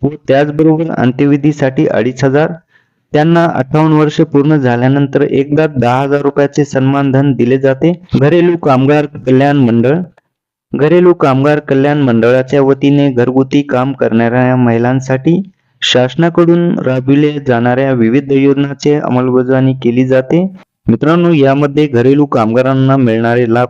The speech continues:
कोणते ते पहा. घरेलू कामगार कल्याण मंडळाच्या वतीने घरकाम करणाऱ्या महिलांना संसार उपयोगी भांडी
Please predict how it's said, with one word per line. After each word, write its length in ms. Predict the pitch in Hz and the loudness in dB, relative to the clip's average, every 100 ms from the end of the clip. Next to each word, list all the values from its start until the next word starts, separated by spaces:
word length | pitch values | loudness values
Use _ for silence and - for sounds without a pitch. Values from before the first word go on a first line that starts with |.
| - | -2
कोणते 320 | 113 117 123 | -2 0 -2
ते 200 | 123 120 | 0 -4
पहा. 340 | 120 127 151 180 - _ _ _ - | -2 -4 -2 -4 -10 _ _ _ -6
घरेलू 440 | 127 147 175 180 180 | 0 2 2 2 2
कामगार 480 | 160 135 135 147 147 | 2 0 2 0 -2
कल्याण 440 | 143 131 131 139 | 0 2 2 2
मंडळाच्या 640 | 139 120 113 120 123 135 131 | 2 0 2 2 0 0 0
वतीने 480 | 113 117 123 127 | 0 0 0 2
घरकाम 480 | 117 120 139 151 156 | 2 0 0 -2 -2
करणाऱ्या 540 | 151 135 131 131 135 135 | -2 -2 0 0 0 0
महिलांना 580 | 123 120 120 123 143 180 _ _ _ _ | 0 0 0 0 0 -2 _ _ _ _
संसार 520 | - 147 151 165 170 | -4 -2 -2 0 0
उपयोगी 840 | 165 156 151 147 151 156 160 - - _ 117 | 0 0 0 2 2 0 0 -4 -12 _ -6
भांडी 440 | 123 123 127 165 | -2 0 0 -2